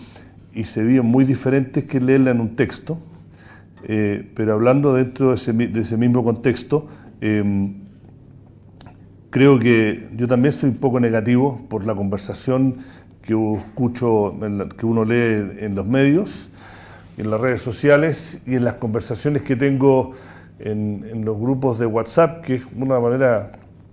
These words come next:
de comunicarse. Los comparto plenamente y con pena,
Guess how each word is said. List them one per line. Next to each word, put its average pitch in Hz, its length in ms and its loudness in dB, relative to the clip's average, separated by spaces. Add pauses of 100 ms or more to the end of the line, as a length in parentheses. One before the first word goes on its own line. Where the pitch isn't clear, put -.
(200)
de 107 140 -4
comunicarse. 113 800 0
Los 110 480 -4 (640)
comparto 120 760 0 (840)
plenamente 143 600 4
y - 40 -2
con 104 240 -4
pena, 143 480 4